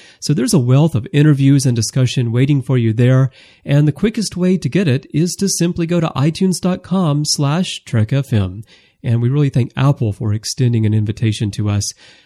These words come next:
to become a key content provider and to have this wonderful section in the store. And also, while you're over in iTunes,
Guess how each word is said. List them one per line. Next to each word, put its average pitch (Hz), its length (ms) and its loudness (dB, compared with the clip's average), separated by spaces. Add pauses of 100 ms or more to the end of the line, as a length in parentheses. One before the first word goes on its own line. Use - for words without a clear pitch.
(140)
to 113 320 0
become 117 560 -4
a 175 60 -10
key 160 140 -2
content 170 380 -2
provider 113 380 -2
and 156 200 -4
to 151 60 0
have 160 220 0
this 156 160 -6
wonderful 160 420 -2
section 98 560 -2
in 98 140 -4
the 92 100 -4
store. 90 440 -12 (720)
And 127 320 2
also, 135 440 2
while 117 220 2
you're 123 180 2
over 117 180 2
in 107 60 0
iTunes, 104 460 0